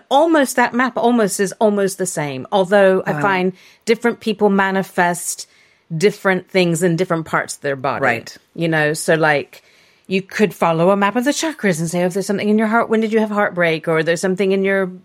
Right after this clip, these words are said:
Speaker 1: sacral, you know, what's going on with your creative flow or your
Speaker 2: Mm-hmm.
Speaker 1: sexuality or something. And I find more often than not it maps out, but not always.
Speaker 2: Really?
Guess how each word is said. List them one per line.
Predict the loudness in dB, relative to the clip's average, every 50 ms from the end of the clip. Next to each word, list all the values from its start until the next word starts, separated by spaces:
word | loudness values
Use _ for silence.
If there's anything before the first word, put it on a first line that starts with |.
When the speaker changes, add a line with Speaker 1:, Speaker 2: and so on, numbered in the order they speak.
| _
Speaker 1:
sacral, | -12 -6 -2 -2 -2 -2 -2 -4 -2 0 0
you | 0 0
know, | 0 0
what's | -2 -2 -4 -4 -4
going | -2 -2 0
on | 0 -2
with | -2 -4
your | -6 -4
creative | 0 0 0 0 -2 -4 -6 -6
flow | -6 -2 0 2 4 4 2 2 0
or | 0 0
your | 0 2 2 2 2
Speaker 2:
Mm-hmm. | 0 -2 -2 -2 0
Speaker 1:
sexuality | -2 -4 -4 0 0 0 2 2 0 0 0 -2
or | -2
something. | -2 -4 -4 -4 -4 -4
And | -4 -6 -6 _ _ _ _ _ _ _ _ _ _ _ _ _ _ _ _ _ _ _ _ _ _ _
I | -4 -4
find | -2 -2 0 2 2 2 4 4 4 4
more | 4 4 4 4 4 4 4 4 4 4 4
often | 4 2 2 0 -2 -2 -2
than | 0 2
not | 2 2 2 2
it | 0 0 0 -2
maps | -2 -2 -2 -2 -6 -6 -2
out, | 0 0 2 0 -2 -4 -2
but | -2 -2 0
not | 0 -2 -2
always. | 0 -2 0 0 0 -2 -2 -4 -6 -6 -6
Speaker 2:
Really? | -6 -6 -6 -6 -8